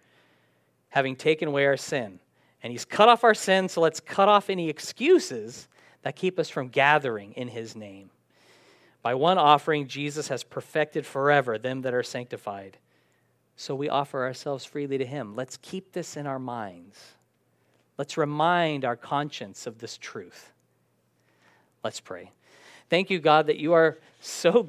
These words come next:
good to us to take away our sin. We are undeserving of your favor, and yet you have lavished it upon us by the grace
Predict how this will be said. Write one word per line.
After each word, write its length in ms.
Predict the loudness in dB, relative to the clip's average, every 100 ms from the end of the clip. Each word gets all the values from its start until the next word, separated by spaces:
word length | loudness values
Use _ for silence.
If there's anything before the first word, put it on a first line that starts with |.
| -4
good 320 | 2 4 4 2
to 140 | 0
us 120 | 0
to 100 | -6
take 260 | -2 -2 2
away 240 | 4 6
our 140 | 6 2
sin. 500 | -2 -2 -2 -2 -4
We 140 | -2
are 120 | -2 0
undeserving 760 | -2 -2 -2 2 2 2 0
of 100 | 0
your 120 | 0
favor, 400 | 2 2 2 0
and 140 | -4 -4
yet 140 | -4
you 120 | -4
have 220 | -8 -8 -12 _ _
lavished 500 | -2 4 4 4 0
it 80 | -2
upon 340 | -2 -2 -2 -2
us 180 | -6
by 160 | -8 -8
the 100 | -8
grace 600 | -6 -4 -2 -4 -12